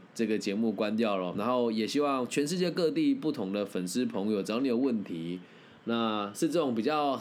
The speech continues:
短时间可以解决的，我就用这样子的方式，用录音的，的这个方式来进行，然后能够让，呃，这个问答放在元宇宙跟N F T里面让，哎，跟这个 Podcast 里面让大家收听。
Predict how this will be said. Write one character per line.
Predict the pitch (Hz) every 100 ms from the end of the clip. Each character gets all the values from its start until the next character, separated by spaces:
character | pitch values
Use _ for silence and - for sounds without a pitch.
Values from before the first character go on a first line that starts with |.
| -
短 | 139 123
时 | 156
间 | 180
可 |
以 | 160
解 | 175 127
决 | 98 92
的， | 98
我 | 92
就 | 95
用 | 135 123
这 | 131
样 | 113
子 | 104
的 | 98
方 | 113
式， | 113 120 104 98
用 | 92 120 110
录 | 123 107
音 | 101 101
的， | 98 69 - - - - -
的 | 101
这 | 104
个 | 104 98 92 90
方 | 87 110
式 | 120
来 | 101
进 | 117 101
行， | - 90
然 | 95
后 | 117
能 | 107 101
够 | 123 120
让， | 117 123 110 101 - - - - - - - -
呃， | 107 98
这 | 120
个 | 139
问 | 135 151 117
答 | 87 87
放 | 135 123
在 | 113
元 | 113 117
宇 | 127
宙 | 98 123
跟 | 113
N | 113 120
F | 117 113
T | 120
里 | 110
面 | 90 110
让， | 117 110
哎， | 107 104
跟 | - 127
这 | 117
个 | 113 113
Podcast | - 147 185 120 92
里 | 87
面 | 110
让 | 113 104
大 | 107
家 | 98 101
收 | - 92
听。 | 90 - 85